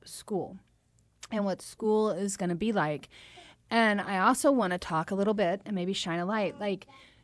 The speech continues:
so I understand that there are a lot of rules and regulations, and people all want everybody to be s-, quote unquote safe. And I'm gonna put out there a really radical thought.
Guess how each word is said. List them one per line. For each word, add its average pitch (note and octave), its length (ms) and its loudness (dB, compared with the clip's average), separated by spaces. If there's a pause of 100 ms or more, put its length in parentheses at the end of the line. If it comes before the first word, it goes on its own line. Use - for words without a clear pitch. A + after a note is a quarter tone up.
(140)
so - 300 2 (520)
I A#3+ 280 6
understand E3+ 840 -2 (360)
that G3 240 2
there G3 160 6
are F#3+ 60 6
a F#3+ 60 6
lot F3+ 180 4
of F3 80 2
rules F3+ 280 2
and F#3+ 80 2
regulations, F3 800 0
and G3 180 0
people G#3+ 240 0
all G3 300 6
want F#3 440 2
everybody F3+ 460 2
to E3 80 -2
be D#3+ 140 0
s-, - 420 -6
quote G3 220 2
unquote F3+ 360 0
safe. - 460 -10 (960)
And F#3+ 140 -2
I'm G3+ 100 4
gonna D4+ 140 10
put E4 160 6
out C#4+ 200 8
there E3+ 360 4
a F#3 80 2
really G3+ 200 6
radical G3+ 420 4
thought. A3 360 6